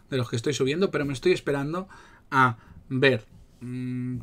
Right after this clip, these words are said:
cómo mejoran en Series X y, y bueno, y toda, y todas las,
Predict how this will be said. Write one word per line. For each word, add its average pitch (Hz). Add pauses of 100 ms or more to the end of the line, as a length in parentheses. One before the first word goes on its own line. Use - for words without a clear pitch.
(120)
cómo 170
mejoran 131
en 117
Series 123
X 196 (960)
y, 113
y 117
bueno, 113
y 110
toda, 123
y 117 (440)
todas 123
las, 135